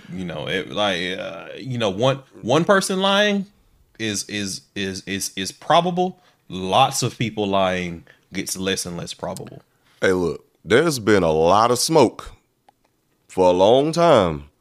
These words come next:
Speaker 2: so there's part,
Speaker 1: It's,
Speaker 2: part of the force
Speaker 1: it's
Speaker 2: is on
Speaker 1: fire
Speaker 2: fire,
Speaker 1: somewhere,
Speaker 2: baby.
Speaker 1: man. It's fire
Speaker 2: Part of the,
Speaker 1: somewhere.
Speaker 2: part of the force, you know,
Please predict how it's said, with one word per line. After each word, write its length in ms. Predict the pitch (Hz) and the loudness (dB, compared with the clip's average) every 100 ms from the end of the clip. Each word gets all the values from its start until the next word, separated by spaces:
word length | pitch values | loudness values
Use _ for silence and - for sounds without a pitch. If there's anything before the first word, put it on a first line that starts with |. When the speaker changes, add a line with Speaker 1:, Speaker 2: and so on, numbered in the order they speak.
| _ - | _ -6
Speaker 2:
so 560 | 104 92 85 80 78 - _ _ _ _ _ _ _ _ | 2 4 4 -2 -8 -16 _ _ _ _ _ _ _ _
there's 240 | 90 117 135 | 4 4 4
part, 220 | 175 160 - | 2 2 4
Speaker 1:
It's, 80 | |
Speaker 2:
part 100 | 175 151 | 4 4
of 60 | |
the 60 | 110 | 4
force 180 | 151 120 | 4 4
Speaker 1:
it's 40 | 95 | 6
Speaker 2:
is 40 | |
on 80 | 131 | 4
Speaker 1:
fire 140 | 156 120 | 6 6
Speaker 2:
fire, 120 | 101 | 4
Speaker 1:
somewhere, 220 | 175 113 | 4 2
Speaker 2:
baby. 80 | 95 | 2
Speaker 1:
man. 280 | 98 101 104 | 2 0 -2
It's 100 | 98 | -6
fire 260 | - 127 95 | 2 4 6
Speaker 2:
Part 180 | 117 131 | 6 4
of 40 | |
the, 40 | 117 | 2
Speaker 1:
somewhere. 240 | 85 85 _ _ | -4 -10 _ _
Speaker 2:
part 260 | 107 120 127 | 0 2 2
of 60 | |
the 80 | 123 | -2
force, 440 | 131 131 131 131 | -2 0 0 -2
you 180 | 123 123 | -6 0
know, 360 | 117 117 131 | 2 0 -4